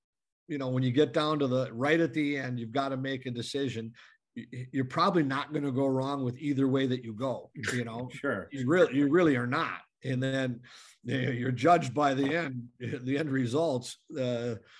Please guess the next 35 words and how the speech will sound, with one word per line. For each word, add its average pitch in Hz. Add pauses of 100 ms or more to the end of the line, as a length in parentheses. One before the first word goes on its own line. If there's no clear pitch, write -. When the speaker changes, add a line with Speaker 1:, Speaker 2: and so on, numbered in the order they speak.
(200)
Speaker 1:
you 123
know, 131
J 143
J 143
used 139
to 127
say 135
when 131
we 135
get 135
down 135
to, 127
I 123
go, 123
"What 131
do 143
you 160
think, 131
J 117
J?" 113
And 117
he'd 127
say, 123
"Well, 123
you're 127
the 143
one 143
that's 135
gotta 127
stand 135
at 123
the 120
mic. 123
You 127
pick." 123